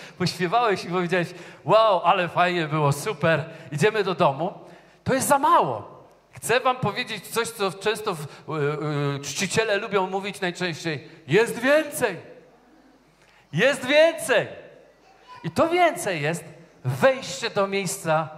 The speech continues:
świętego. Ale za-, i ja to nazywam właśnie w odróżnieniu od tego miejsca chwały, tego tutaj, e, placu, w którym tańczyliśmy, pląsaliśmy, składaliśmy ofiary,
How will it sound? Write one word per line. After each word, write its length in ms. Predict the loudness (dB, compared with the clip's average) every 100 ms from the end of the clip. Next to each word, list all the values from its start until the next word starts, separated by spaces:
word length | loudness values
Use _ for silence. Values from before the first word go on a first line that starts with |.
| -20 -20 _ _ -12
świętego. 580 | -6 -4 -2 -2 -4 -2
Ale 140 | -2
za-, 180 | 2 0
i 320 | -2 -12 -4
ja 140 | -2
to 120 | -2 -2
nazywam 480 | -2 -2 -2 -2
właśnie 440 | 0 -2 -2 -4 -6 -6 -18 -8
w 120 | -2
odróżnieniu 540 | -2 0 -2 -2 -4
od 180 | -4 -4
tego 180 | -4 -4
miejsca 360 | -4 -6 -6 -6
chwały, 500 | 0 2 4 2 0 -10 -18 -20 -10
tego 400 | -6 0 0 -2 -12 -20 -6
tutaj, 420 | -4 0 0 -2 -8 -20 -20 _ _ _ _ _ _ -10
e, 240 | -6 -4 -4
placu, 560 | 0 2 2 0 -8
w 80 | -10
którym 300 | -4 -2 -2
tańczyliśmy, 760 | -2 -2 -2 -8 -6 -6 -4 -4
pląsaliśmy, 760 | -2 -4 0 0 0 -10 -8 -6
składaliśmy 520 | -4 -2 -4 -6 -4
ofiary, 540 | -4 0 2 2 -2